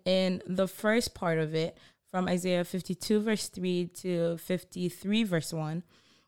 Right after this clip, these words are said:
um, the poem gets us ready. And these verses tell us that the servant will be given glory, but first he will suffer much. His suffering will change the way he looks. People will know him,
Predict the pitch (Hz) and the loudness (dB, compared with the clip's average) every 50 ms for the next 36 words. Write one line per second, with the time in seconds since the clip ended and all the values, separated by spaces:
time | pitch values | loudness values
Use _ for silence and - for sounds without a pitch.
0 | _ _ - 175 175 170 165 165 160 147 - 320 - _ _ _ _ _ _ _ | _ _ -4 -2 0 0 0 -2 -2 -4 -8 -12 -18 _ _ _ _ _ _ _
1 | _ - - _ - 196 185 202 196 190 - - 220 214 214 220 214 220 220 208 | _ -20 -20 _ -14 -6 -2 -2 -2 -2 0 0 2 4 6 6 6 6 4 4
2 | 180 190 180 180 - - 190 - - - 190 180 156 156 143 123 165 175 - _ | 4 2 2 2 0 -2 -2 -2 -2 0 2 2 2 2 0 -4 -6 -6 -8 _
3 | _ - _ _ _ - 190 190 196 180 220 233 220 208 185 190 190 196 190 - | _ -20 _ _ _ -2 0 2 2 4 4 4 2 2 2 4 4 4 2 0
4 | - 202 196 190 - - - - 202 185 185 180 180 180 - - - 185 175 - | 0 2 2 2 0 -4 -2 0 2 4 4 4 4 2 0 -2 -2 -2 -2 -2
5 | - 175 175 - - - 196 190 185 190 202 202 208 214 - - - - - - | -2 -4 -4 -2 0 2 2 2 2 2 2 4 2 2 0 -6 -14 -20 -20 -20
6 | _ - 175 185 190 185 170 190 180 175 190 180 185 180 180 170 175 180 180 180 | _ -6 -2 0 0 2 2 2 4 4 4 6 6 4 4 2 2 2 4 4
7 | 175 170 170 170 170 165 - 175 175 - - - - 190 190 202 196 - - - | 6 6 4 4 2 0 0 -2 -2 -4 -4 -2 0 2 2 2 2 -2 -2 -2
8 | 208 185 185 180 - - 175 170 - - 175 170 165 160 160 - - - - - | 0 0 0 -2 -2 -2 -2 -2 -2 -2 0 0 0 -2 -4 -8 -10 -10 -12 -12
9 | - - - - - - - - - 226 214 202 - 226 208 - - 220 220 214 | -14 -14 -20 -20 -20 -20 -20 -2 2 2 2 4 4 2 0 2 2 2 4 4
10 | 214 208 196 196 180 175 180 170 - - - - 202 196 202 208 196 - - 214 | 4 4 4 4 4 2 2 0 -2 -4 -2 0 2 4 4 4 2 2 0 0
11 | 196 175 180 175 175 170 - - 180 170 170 175 175 185 185 - - - - - | 0 2 2 2 0 0 0 -2 -2 2 4 4 4 2 0 -4 -8 -10 -10 -12
12 | - - - _ _ - - 214 202 226 220 202 196 190 185 185 180 175 - - | -20 -20 -20 _ _ -2 -2 -2 0 0 0 2 4 4 4 4 2 0 -2 -8
13 | _ _ _ _ _ _ _ - 196 196 196 202 220 240 240 220 - - 185 175 | _ _ _ _ _ _ _ 2 4 4 6 6 6 6 4 4 2 0 0 2
14 | 160 160 170 175 | 2 0 0 -2